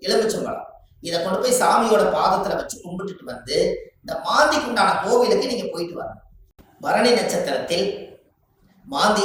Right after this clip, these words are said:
இருப்பவர்களுக்கு திருச்சி மாவட்டத்தில் உறையூர் சிவனுடைய ஆலயத்தில் போய் முறையாக வழிபட்டு வந்தால் உங்களுடைய பரணி நட்சத்திரத்தில் இருக்கக்கூடிய மாந்தி தோஷம் அன்றோடு நிவர்த்தியாகும்.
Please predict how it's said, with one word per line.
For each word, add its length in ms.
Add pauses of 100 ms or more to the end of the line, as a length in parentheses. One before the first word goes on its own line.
இருப்பவர்களுக்கு 680 (840)
திருச்சி 320 (100)
மாவட்டத்தில் 640 (840)
உறையூர் 460
சிவனுடைய 440 (120)
ஆலயத்தில் 500
போய் 180 (1500)
முறையாக 520
வழிபட்டு 460
வந்தால் 320 (760)
உங்களுடைய 460 (720)
பரணி 320
நட்சத்திரத்தில் 520
இருக்கக்கூடிய 400 (140)
மாந்தி 300 (100)
தோஷம் 320 (400)
அன்றோடு 560
நிவர்த்தியாகும். 680